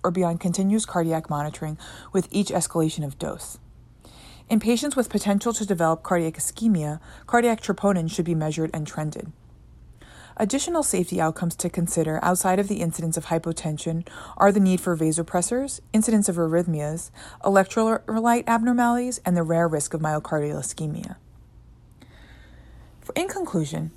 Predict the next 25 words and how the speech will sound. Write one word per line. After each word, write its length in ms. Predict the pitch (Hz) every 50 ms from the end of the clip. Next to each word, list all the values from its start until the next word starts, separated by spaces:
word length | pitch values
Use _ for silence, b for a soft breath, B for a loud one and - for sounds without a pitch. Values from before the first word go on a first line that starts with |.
| - -
the 140 | 208 226 220
evidence 340 | 226 240 285 320 320 -
in 60 | 320 269
this 180 | 220 196 -
review 340 | 208 175 160 156 151 151 151 -
is 140 | - 185 180
limited 400 | 208 214 214 196 170 160 156 156
but 160 | 190 202 208
does 160 | - 254 269
suggest 340 | 262 233 180 - 165 160 -
that 100 | - -
intraarterial 720 | - 190 202 - 196 175 170 - - 175 160 160 156 156 147
and 120 | 160 160
I 140 | - 165 165
V 100 | 160 170
milrinone 540 | 160 156 156 156 156 151 147 147 147 151 156 -
are 140 | - 165 170
safe 380 | - - - 208 190 196 - -
and 100 | - 170
efficacious 720 | 160 - 175 165 - 170 156 - - 165 160 - - -
for 220 | - - 180 170
D 160 | 165 170 170
C 200 | 170 - - 175
I 160 | 156 151 151
vasospasm 800 | 147 147 147 143 143 156 151 - - - - - - - - 185